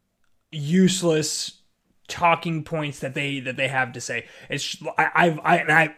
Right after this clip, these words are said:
I say this because I found myself doing it. I found myself like, "Oh, I wanna know, like, when's the next poll? What are the stats? What, like, oh, when's the next dump of, of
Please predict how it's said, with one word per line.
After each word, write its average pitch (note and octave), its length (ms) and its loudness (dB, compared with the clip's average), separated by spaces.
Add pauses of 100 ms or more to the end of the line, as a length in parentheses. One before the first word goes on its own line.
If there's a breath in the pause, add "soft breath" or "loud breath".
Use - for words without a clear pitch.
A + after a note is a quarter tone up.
(120)
I F3+ 160 4
say G3 320 0
this A#3 200 4
because F3 320 2 (140)
I D#3 220 4
found F3 280 2
myself D3 460 -4
doing B2+ 340 -4
it. F#2+ 200 -18 (260 loud breath)
I C#3 80 -2
found E3 160 0
myself D#3 240 -2
like, C#3 160 -4
"Oh, F#3 100 2
I G3 120 4
wanna G3+ 240 2
know, G3 120 0
like, C#3 220 -6
when's E3+ 220 -2
the F#3 60 0
next F3+ 180 -2
poll? F3+ 180 -2
What D3+ 140 -4
are D#3 40 -6
the E3+ 60 -8
stats? E3 460 -8
What, C3+ 240 -8 (200 loud breath)
like, C3+ 200 -6 (200 loud breath)
oh, D#3 160 -2
when's D#3 240 -2
the F3+ 60 2
next F3 320 0 (380)
dump F#3+ 280 2
of, E3 300 2
of D3+ 340 -2